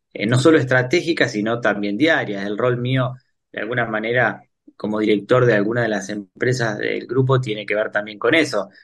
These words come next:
Eh, una, una visión jurídica teñida por un montón de otro conocimiento que uno va, ah, tomando, eh, durante el tiempo, ¿no? De finanzas, por, por la práctica, por especializaciones, pero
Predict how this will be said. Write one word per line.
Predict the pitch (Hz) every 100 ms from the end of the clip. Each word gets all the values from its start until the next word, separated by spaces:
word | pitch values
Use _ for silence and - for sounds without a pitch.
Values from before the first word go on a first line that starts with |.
| _ _
Eh, | - 98 - - - -
una, | 123 117 123
una | 120 117
visión | 117 - 131 123 127 127 - _
jurídica | - 117 131 151 156 151 - 151 147
teñida | 107 110 131 135 131
por | 127 104
un | 110
montón | 113 110 107 - - _ - 117
de | 117
otro | 113 107
conocimiento | 101 104 - 107 120 117 107
que | 98
uno | 101 104
va, | 104 107 - - _ _ _ _
ah, | 123 -
tomando, | - 110 113 113 110 107 _ _ _ _ -
eh, | - 104 92
durante | 117 107 104
el | 104 101 98
tiempo, | - 170 139 120
¿no? | 113 127 113
De | 117 98
finanzas, | - 101 151 147 131 135 127
por, | - 98
por | -
la | 101
práctica, | 101 165 160 135 131
por | 120 101
especializaciones, | - 104 - 104 - 101 185 196 127
pero | 110 101